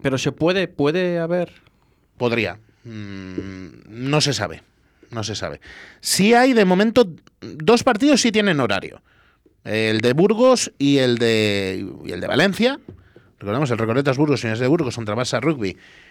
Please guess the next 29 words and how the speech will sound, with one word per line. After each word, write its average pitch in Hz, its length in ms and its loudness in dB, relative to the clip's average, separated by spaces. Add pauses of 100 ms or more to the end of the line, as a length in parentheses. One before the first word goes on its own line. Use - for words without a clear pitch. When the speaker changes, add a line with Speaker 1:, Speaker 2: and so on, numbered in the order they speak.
Speaker 2:
y 110 180 -2
Club 143 220 2
Polideportivo 127 460 2
Les 131 160 0
Avillos 151 200 0
contra 107 200 -4
Club 127 180 0
de 117 80 2
Rugby 117 200 -2
La 107 80 -2
Vila 123 280 -2
sí - 380 -2
tienen 117 340 -2
marcado 107 540 -2 (680)
el 95 640 -4 (100)
horario. 139 580 0 (320)
Eh, 92 360 -6
los 90 340 -4
dos 123 240 0
van 123 340 -4 (120)
al - 380 -12
domingo, 120 880 2 (800)
eh, 104 640 0
veinticuatro 117 920 0
a 113 160 0
las 104 320 -2
doce 147 520 0
del 113 360 -2
mediodía. 107 680 0